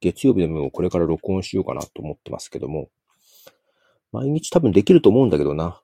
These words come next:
で、今まで、そのミュージックアンドトークを週半分ぐらいで、残り半分をトーク会みたいな感じでやってたんですけども、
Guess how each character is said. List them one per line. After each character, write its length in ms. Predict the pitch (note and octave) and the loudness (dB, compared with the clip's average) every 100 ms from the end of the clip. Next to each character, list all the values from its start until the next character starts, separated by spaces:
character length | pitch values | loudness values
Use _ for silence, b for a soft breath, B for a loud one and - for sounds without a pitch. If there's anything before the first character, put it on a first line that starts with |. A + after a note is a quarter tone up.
| _ | _
で、 80 | - G2+ | -10 -2
今 200 | A2+ E3+ | 2 4
ま 140 | G3 | 4
で、 400 | G#2+ G2+ - - _ _ _ _ _ _ | 6 4 0 -10 _ _ _ _ _ _
そ 120 | - | -10
の 120 | F#2 E2+ | -6 -4
ミ 140 | G#2+ | -2
ュ 60 | A#2+ | 0
ー 20 | |
ジ 120 | C3+ | -2
ッ 80 | - | -4
ク 100 | - | 0
ア 40 | C3+ | 2
ン 40 | |
ド 100 | C3 | 2
ト 280 | - D3 C3+ | 2 4 4
ー 60 | - | 4
ク 120 | E2+ | -4
を 40 | |
週 280 | - - B2 | -4 0 2
半 280 | F2+ F#2+ F#2+ | 2 2 0
分 280 | F#2 G2 G2 | 0 0 4
ぐ 80 | G2 | 4
ら 80 | |
い 60 | D#2 | 4
で、 60 | E2 | 2
残 320 | F#2+ - C#3 | 0 6 6
り 140 | B2 - _ _ _ | 6 -2 _ _ _
半 320 | - B2 B2+ | -8 -2 -2
分 140 | B2+ G2 | 2 2
を 60 | |
ト 160 | D#2+ F#2 | 2 0
ー 60 | F2 | 0
ク 120 | - | 2
会 140 | F2 | 2
み 60 | E2 | 2
た 100 | D#2 | -4
い 20 | |
な 100 | D2 | -4
感 140 | - | -4
じ 60 | E2 | -2
で 40 | |
や 40 | E2 | -2
っ 20 | |
て 80 | - | -2
た 60 | D#2+ | -4
ん 20 | |
で 60 | |
す 60 | D2 | -4
け 60 | - | -10
ど 80 | |
も、 260 | D#2 D2 - | -8 -8 -10